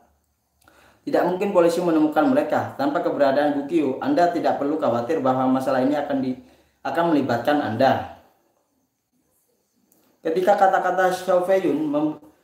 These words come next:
ke-, memberikan Fei Haiyong kepastian, dia berkata sambil tersenyum, "Malam ini aku akan membiarkan Gu Qiu berada di bawah saya."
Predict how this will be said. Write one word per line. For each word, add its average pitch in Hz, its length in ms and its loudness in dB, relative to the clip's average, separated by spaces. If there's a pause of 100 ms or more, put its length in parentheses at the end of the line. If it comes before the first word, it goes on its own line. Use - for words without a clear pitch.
(200)
ke-, - 160 -12
memberikan 165 560 0
Fei 175 160 4
Haiyong 170 400 2
kepastian, 160 640 -2
dia 165 160 -2
berkata 156 320 -2
sambil 151 320 0
tersenyum, 127 640 -2
"Malam 156 320 2
ini 185 80 -2
aku 170 240 0
akan 165 240 -2
membiarkan 139 400 0
Gu 127 160 -4
Qiu 156 160 -4
berada 135 400 2
di 135 240 -6 (800)
bawah 131 400 2
saya." 113 560 -4